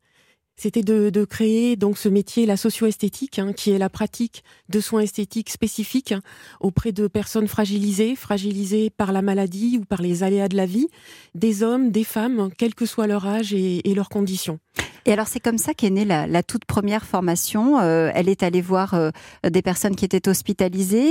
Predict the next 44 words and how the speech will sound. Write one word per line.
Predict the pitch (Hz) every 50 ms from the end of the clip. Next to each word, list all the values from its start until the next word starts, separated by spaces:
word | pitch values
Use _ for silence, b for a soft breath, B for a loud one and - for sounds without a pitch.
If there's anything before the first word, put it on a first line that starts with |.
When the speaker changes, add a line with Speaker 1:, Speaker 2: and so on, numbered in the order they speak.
| 320 247 202 196
Speaker 2:
et, | 180 - - 214 214 160
et | -
on | 214 214 214 214
a, | 220 247 277 277 226 196
euh, | 185 - - -
Speaker 1:
Oui. | 233 -
Speaker 2:
petit | - 226 220 - 262 -
à | 240
petit | 226 - - 285 -
adapté | - 240 214 254 254 - _ 311 311
finalement | - - 254 247 240 247 269
la, | 254 233 -
la | 196 208 208
pratique | - - - 247 - - - 320 330 - - 214 - - _ _ _ _ _
esthétique | 226 220 - - 262 - - 277 -
à | 233
ce | - - 247
public-là ? | - - 233 214 240 - - 240 233 - - _ _
Speaker 1:
Tout | - 240 -
à | 226 208
fait. | - - 175 190 b b b b b
Elle | - 202 196
a | 196
proposé | - - 214 - 214 214 190 220 185
d'abord | 196 185 185 208
ses | 196 - 202
services | - 202 196 185 196 208 185
bénévolement | 180 196 196 202 208 202 214 208 208 214 226 233 247 247 254 254 226 -
en | 190
psychiatrie | 190 - - 190 - 208 190 - - 226
à | 214
l'hôpital | 196 196 - 196 - - 190 190
de | 170 196 196
Tours, | - - - 240 247 254 - B B B B B B
également | - 190 170 196 196 196 202 214 220 220
à | 202
la | 190 190
maison | 190 196 202 190 214 214
d'arrêt, | 202 202 196 196 220 240 254 B B B B B B
euh, | - 185 175 175 170 175 175
de | 165 190
femmes | 180 - 240 240 254 240 202
de | 190
Fleury-Mérogis. | 180 - 208 214 208 220 220 220 208 202 202 202 190 254 294 - -